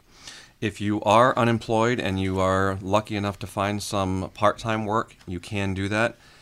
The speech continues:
You can make up to one-third of your unemployment benefit without that benefit being offset. Um, so you are able to work, but it's just a minimum, um, amount,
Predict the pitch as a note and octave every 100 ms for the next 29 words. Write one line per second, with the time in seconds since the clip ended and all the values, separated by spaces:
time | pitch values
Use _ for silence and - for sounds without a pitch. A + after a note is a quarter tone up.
0 | - _ F#2+ F#2 F#2+ G2 G2+ - - -
1 | G2 G2 G#2 F#2+ G#2+ G#2 F#2+ - F#2+ F#2+
2 | F#2 F#2 F#2+ F#2 G#2+ F#2+ F#2 - F#2+ F#2+
3 | F#2+ F2+ - - - - G2+ F#2+ G2 G2+
4 | G2 G2 G#2 F#2+ F#2 F#2+ F#2 - G2+ F#2
5 | F2+ G2 F#2+ - F#2+ D#2 - - - -
6 | - G2 F2 F2 F2 - F#2+ F#2+ G2 G#2+
7 | A2+ A2 G2+ G#2 G2 G2+ G#2+ G2+ F#2+ -
8 | F#2 F#2+ F#2 G2 F#2+ F#2 F#2 F#2 G2+ F2+
9 | F2+ F2+ F2 F2+ F#2+ F#2+ F2